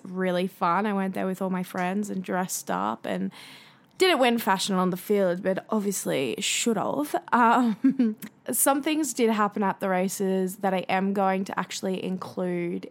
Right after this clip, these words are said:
in a later episode, uh, issues surrounding consent. If you follow the Sex Psych Self Instagram page, you would have seen a post about it. So yeah, stay tuned for that. I don't really wanna go too much into it right now because this episode is not about that, but it's definitely coming up.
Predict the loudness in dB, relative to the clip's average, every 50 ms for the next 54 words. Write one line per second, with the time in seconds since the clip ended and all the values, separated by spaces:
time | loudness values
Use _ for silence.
0 | _ -8 -6 -4 -4 -4 -4 -4 -6 -6 -8 -10 -16 -20 -20 -12 -6 -4 -2 0
1 | 0 0 -2 -2 -4 -6 -6 -6 -6 -6 -4 -2 -2 -2 -2 -2 -4 -4 -6 -10
2 | -10 _ -2 0 0 0 0 -2 -4 -4 -2 -2 -2 -2 -4 -6 -6 -6 -4 -2
3 | -2 -2 -2 -2 -4 -6 -6 -8 -6 -6 -4 -4 -4 -4 -4 -6 -6 -8 -12 -14
4 | -18 -20 -12 _ -6 -4 -2 -2 -2 0 0 2 2 2 2 0 0 -2 0 -2
5 | -2 -2 -4 -4 -2 -2 -2 -4 -2 -2 0 0 0 -2 -4 -8 -10 -4 -2 -2
6 | -2 -2 -4 -4 -2 -2 -2 -2 -2 -2 -2 -2 -4 -4 -4 -4 -4 -2 -2 -2
7 | -2 -2 -4 -6 -8 -8 -4 -2 -2 -2 -2 -4 -4 -2 0 0 0 0 -2 -4
8 | -6 -6 -8 -12 -12 -8 -4 -2 -2 0 0 0 2 2 2 2 2 0 -2 -2
9 | -2 -2 -2 0 0 0 0 0 0 -2 -4 -2 0 0 2 2 0 0 -2 -2
10 | -2 -2 -2 -2 0 0 -2 -2 -2 -2 -2 -2 -2 -2 -2 0 0 -2 -2 -4
11 | -4 -4 -4 -4 -4 -4 -4 -2 -2 -2 -2 -2 -4 -6 -6 -6 -6 -8 -8 -8
12 | -6 -6 -6 -6 -6 -8 -6 -6 -4 -4 -4 -4 -2 2 2 2 2 2 0 -2
13 | 0 -2 -2 -4 -4 -2 0 0 0 0 2 2 2 2 2 0 -8 -16 -16 -10
14 | -2 0 0 2 4 4 4 4 4 2 0 2 0 2 0 2 2 4 4 4
15 | 4 4 4 2 0